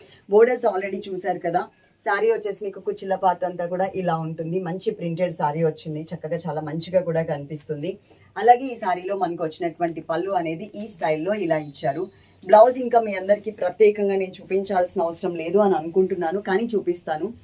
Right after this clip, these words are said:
ఆ, ఈ కలర్ కాంబినేషన్ అన్నిటికీ ఒకటే బ్లౌజ్ కాబట్టి మళ్ళీ శారీస్ అన్ని ఓపెన్ చేయడం ఎందుకు అని చెప్పేసి నేను ఫస్ట్ శారీ ఏదైతే కట్టుకున్నానో దానికి బ్లౌజ్ అయితే ఓపెన్ చేశాను కదా, so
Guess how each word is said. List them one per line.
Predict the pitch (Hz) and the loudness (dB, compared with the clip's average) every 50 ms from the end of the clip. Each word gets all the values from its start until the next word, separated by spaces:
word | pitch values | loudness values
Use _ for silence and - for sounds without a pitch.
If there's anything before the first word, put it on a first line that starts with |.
| - - - _ - - - | -20 -20 -20 _ -16 0 2
ఆ, | 190 185 180 - - | 4 4 4 2 2
ఈ | 233 240 233 | 0 2 6
కలర్ | 226 202 196 190 190 | 8 8 8 8 6
కాంబినేషన్ | - 180 160 156 160 156 160 170 170 180 165 - | 4 2 2 4 4 2 2 0 0 -4 -2 0
అన్నిటికీ | 165 180 185 202 214 190 - 247 | 2 2 2 2 0 2 4 6
ఒకటే | 226 190 185 196 180 202 208 | 6 6 6 4 2 4 4
బ్లౌజ్ | 208 185 190 180 175 180 170 - | 6 6 6 6 6 6 2 0
కాబట్టి | - 175 170 165 165 165 226 233 | -2 -2 0 0 -2 -2 0 2
మళ్ళీ | 208 180 165 175 185 | 4 6 6 6 6
శారీస్ | 180 180 147 156 180 185 - | 4 2 0 2 2 2 2
అన్ని | 190 175 180 | 0 0 0
ఓపెన్ | 180 160 151 147 175 175 190 185 190 | 2 0 0 0 0 -4 -2 -2 -2
చేయడం | 165 160 175 170 | -2 -2 -4 -6
ఎందుకు | 160 160 160 151 - | -6 -10 -10 -6 -6
అని | 160 151 160 160 | -6 -8 -6 -10
చెప్పేసి | 156 143 _ 151 151 160 - | -12 -12 _ -14 -14 -8 -4
నేను | 233 208 185 170 | -4 -4 -4 -4
ఫస్ట్ | 165 190 190 202 196 - | -4 -4 -4 -4 -4 -6
శారీ | 220 208 190 165 165 - | -8 -6 -6 -8 -8 -8
ఏదైతే | 165 165 175 180 180 175 185 180 | -10 -10 -8 -8 -8 -8 -8 -8
కట్టుకున్నానో | 175 175 160 - _ 165 165 165 160 190 | -8 -8 -12 -12 _ -14 -14 -10 -8 -6
దానికి | 190 190 165 160 156 165 | -4 -4 -6 -6 -8 -14
బ్లౌజ్ | 160 147 151 143 156 170 165 | -10 -6 -4 -4 -4 -4 -6
అయితే | 185 - 185 | -8 -6 -4
ఓపెన్ | 165 147 143 170 170 180 180 175 | -6 -6 -4 -6 -8 -8 -8 -10
చేశాను | 160 160 185 175 175 | -10 -8 -8 -10 -8
కదా, | 180 180 170 185 220 254 _ _ - _ _ _ _ _ _ _ - | -8 -8 -6 -6 -6 -8 _ _ -20 _ _ _ _ _ _ _ -6
so | 240 | -4